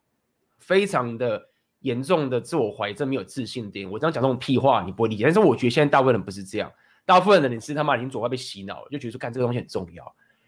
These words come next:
我要先解决掉自己内部的自我怀疑，我才能继续往前走。”没必要。你如果一般人情，你就不要屁这种东西，就继续往前走，接受这个事实，然后往前走，把它当成空气一样。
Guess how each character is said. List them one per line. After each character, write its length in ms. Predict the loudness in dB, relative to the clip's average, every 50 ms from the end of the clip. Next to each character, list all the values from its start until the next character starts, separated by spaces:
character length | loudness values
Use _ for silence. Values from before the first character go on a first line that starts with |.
| _ _ _ _
我 140 | 2 4
要 60 | 4 6
先 120 | 4 4
解 100 | 2 2
决 60 | 2
掉 80 | 2 2
自 80 | 2
己 220 | 2 -2 -4 -4 -2
内 120 | -2 -2 0
部 120 | 0 -2
的 60 | -4
自 160 | -4 -4 -6
我 120 | -6 -6 -6
怀 220 | -8 -10 -12 -12
疑， 60 | -12
我 80 | -12 -10
才 100 | -8 -8
能 60 | -8
继 60 | -6
续 60 | -4 -6
往 160 | -6 -6 -8
前 220 | -16 -20 -20 -18
走。” 180 | -16 -16 -16 -16 _ _ _ _ _ _
没 120 | -10 -10 -8
必 140 | -6 -4
要。 280 | -2 -2 -2 -2 -6 -12 _ _ _ _ _ _ _ _ _ _ _ _ _ _ _ _ _ _ _ _
你 140 | -8 -4 0
如 120 | 2 4 6
果 120 | 6 6
一 60 | 6
般 160 | 4 4 4
人 100 | 2 2
情， 160 | -2 -4 -6 -6
你 80 | -6
就 100 | -6 -6
不 120 | -4 -4 -4
要 80 | -4
屁 240 | -4 -6 -8 -8 -8
这 100 | -6 -8
种 80 | -10 -12
东 160 | -14 -18 -18 -18
西， 180 | -18 -18 -14
就 120 | -12 -12 -12
继 80 | -10
续 120 | -6 -2 -2
往 160 | -2 -2 -4
前 160 | -8 -16 -16
走， 120 | -14 -16 -10
接 180 | -2 2 4
受 100 | 4 6
这 80 | 4 4
个 60 | 2
事 200 | 0 0 -2 -6
实， 220 | -6 -8 -12 -16 -10
然 120 | -4 -2
后 60 | 0 0
往 100 | -2 -4
前 160 | -8 -10 -8
走， 100 | -6 -4
把 100 | -2 0
它 60 | 0
当 200 | 2 0 0 -2
成 200 | -4 -6 -8 -10
空 240 | -10 -8 -8 -8 -8
气 240 | -8 -10 -12 -14 -12
一 40 | -12
样。 160 | -12 -12 -14